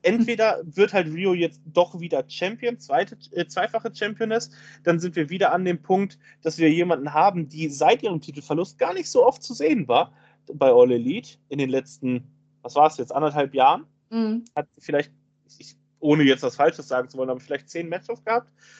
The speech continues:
Speaker 1: Äh, da hatte eine Kylan King zum Beispiel, glaub ich, das drei- oder vierfache an Matches.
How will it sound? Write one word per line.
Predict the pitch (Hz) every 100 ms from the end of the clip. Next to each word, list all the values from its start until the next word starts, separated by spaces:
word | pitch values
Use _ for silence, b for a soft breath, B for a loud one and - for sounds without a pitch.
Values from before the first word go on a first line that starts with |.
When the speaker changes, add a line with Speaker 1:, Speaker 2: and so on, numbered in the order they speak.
| b b
Speaker 1:
Äh, | 135 135 131
da | 139
hatte | 165
eine | 165
Kylan | - 160 170 160
King | 151 190 269
zum | - 139
Beispiel, | 117 120 120 - 139 170 - _ 147
glaub | 151 156
ich, | 147
das | 135
drei- | - 131 185
oder | 170 131
vierfache | - - - 117 -
an | 107 113
Matches. | 113 - 175 -